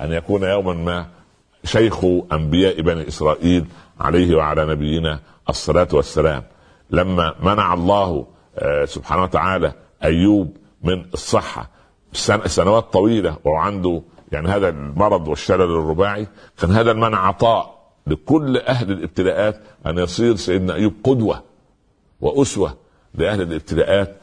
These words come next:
وكم فينا من مبتلى في صحته او عافيته او ماله او ولده او زوجه او اهله او اقاربه او عمله او جسده او اي شيء، سبحان الله.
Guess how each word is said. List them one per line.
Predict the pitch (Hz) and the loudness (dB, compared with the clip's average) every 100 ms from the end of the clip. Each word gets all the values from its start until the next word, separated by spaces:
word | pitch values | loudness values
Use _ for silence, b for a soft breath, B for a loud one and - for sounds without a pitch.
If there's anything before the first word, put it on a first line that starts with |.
| b | b
وكم | - - 104 98 - | -4 0 0 -2 -8
فينا | - 95 87 | -2 0 0
من | 80 78 | -2 -2
مبتلى | 76 - 90 85 80 | -4 0 0 2 0
في | 76 | -4
صحته | 73 73 - 82 80 78 | -6 -6 -4 -2 -2 0
او | 69 | 0
عافيته | 65 71 - 85 80 78 - | -2 -4 0 0 2 -2 0
او | 69 | -2
ماله | 69 85 82 78 69 | 0 0 2 0 0
او | 65 | 0
ولده | 67 82 85 80 76 B B - | 2 2 2 0 -4 B B -4
او | 76 | -2
زوجه | 69 95 87 78 80 80 | 2 2 2 -2 -2 -4
او | 69 67 | -6 -4
اهله | 90 92 80 | -4 -2 -2
او | 69 - | -2 -4
اقاربه | - 71 78 95 85 - b b | -4 -2 0 2 0 -4 b b
او | 69 | -2
عمله | 69 90 98 90 87 - | 2 2 2 0 -2 -4
او | 71 | -6
جسده | 73 101 101 92 87 | 0 0 0 -2 -2
او | 113 | -2
اي | 92 113 | 0 -2
شيء، | 85 104 101 - B | 0 0 -2 -6 B
سبحان | - 71 80 | -8 -2 0
الله. | 90 98 | 2 0